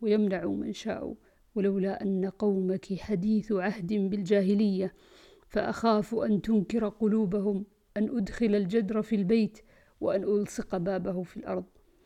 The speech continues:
عن أبي هريرة قال: قال رسول الله صلى الله عليه وسلم: لولا الهجرة لكنت امرأ من الأنصار، ولو سلك الناس واديا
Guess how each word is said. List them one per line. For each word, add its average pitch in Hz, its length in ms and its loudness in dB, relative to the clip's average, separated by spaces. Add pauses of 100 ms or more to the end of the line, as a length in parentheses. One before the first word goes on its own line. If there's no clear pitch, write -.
(400)
عن - 100 -6
أبي 180 220 0
هريرة 196 280 4 (240)
قال: 190 240 0 (1040)
قال 208 240 4
رسول 202 240 -4
الله 196 220 0
صلى 185 180 -4
الله 185 260 -2
عليه 190 240 -2
وسلم: 196 460 -4 (380)
لولا 196 180 2
الهجرة 196 480 0 (360)
لكنت 208 480 -2
امرأ 190 440 -2
من 190 240 -4
الأنصار، 185 580 -6 (500)
ولو 214 180 6
سلك 233 320 4
الناس 220 380 4
واديا 190 600 4